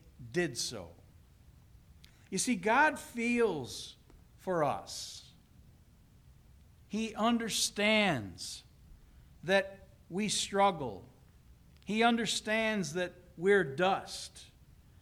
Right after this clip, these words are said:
And he knows that he is our solution to everything that ails us. He is the solution. We can search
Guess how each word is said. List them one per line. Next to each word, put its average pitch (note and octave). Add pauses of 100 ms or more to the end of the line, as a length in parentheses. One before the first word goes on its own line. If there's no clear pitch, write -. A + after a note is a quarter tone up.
(200)
And E3+
he B3
knows G#3+
that F#3 (200)
he B3
is F#3+ (100)
our F3+ (220)
solution A3+ (1160)
to -
everything A3
that A3
ails A#3
us. - (1040)
He C4+
is B3 (300)
the A3
solution. B3+ (720)
We A#3
can A#3
search -